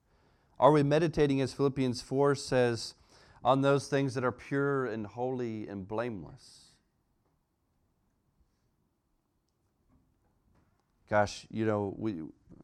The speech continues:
sometimes I think we have it much worse than the persecuted Christians of, uh, the first three centuries, uh, which may be a silly statement, but also the amount of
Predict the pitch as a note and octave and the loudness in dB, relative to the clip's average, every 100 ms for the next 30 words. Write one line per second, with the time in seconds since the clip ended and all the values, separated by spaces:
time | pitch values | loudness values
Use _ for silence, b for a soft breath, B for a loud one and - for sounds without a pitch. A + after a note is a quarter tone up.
0 | _ _ - C3+ B2 C3 A#2+ A2 G#2 A#2+ | _ _ -6 -2 0 0 0 -2 -2 -4
1 | A2 - A2 G#2+ A2 A2+ A2 G#2+ - G#2 | -6 -4 -2 2 2 0 -4 -6 -6 -4
2 | A2+ A2 - - A2+ G#2+ G#2 A#2 - G#2 | -2 -2 -6 -12 -8 -8 -6 -8 -8 -8
3 | B2 A2 - B2+ B2 - A#2 A2 - b | -6 -8 -4 -6 -6 -6 -8 -8 -14 b
4 | b b b b - A#2 A#2 A2 A2 G2+ | b b b b -2 2 4 2 0 0
5 | G2 G2 - - _ _ _ _ _ G#2+ | 2 -2 -8 -20 _ _ _ _ _ -8
6 | - B2+ - - A#2 A2+ - A#2 A2+ G#2 | -2 -2 -2 -4 -4 -4 -4 -6 -6 -8
7 | F#2+ F2+ - - _ _ _ _ _ _ | -8 -10 -14 -20 _ _ _ _ _ _
8 | _ _ _ _ _ _ G2+ F#2+ G#2 G#2+ | _ _ _ _ _ _ -12 -10 -6 -8
9 | - A2 A2+ A2+ G#2+ - - A2 G2 - | -4 -4 -2 -2 -4 -6 -8 -8 -8 -10
10 | - G#2+ F2+ F#2 - - A2+ G2+ _ _ | -8 -8 -8 -12 -12 -4 -2 -2 _ _
11 | _ A2+ B2+ B2+ - A2+ G#2 G2 F2 _ | _ 0 2 0 -2 -2 -2 -4 -8 _
12 | _ _ _ _ _ A2+ A#2 A#2 A2 A#2+ | _ _ _ _ _ -8 -2 0 0 2
13 | C3 D3 D3 - - A#2 G#2+ G#2 F#2+ | 4 2 0 -8 -6 -2 0 -2 -6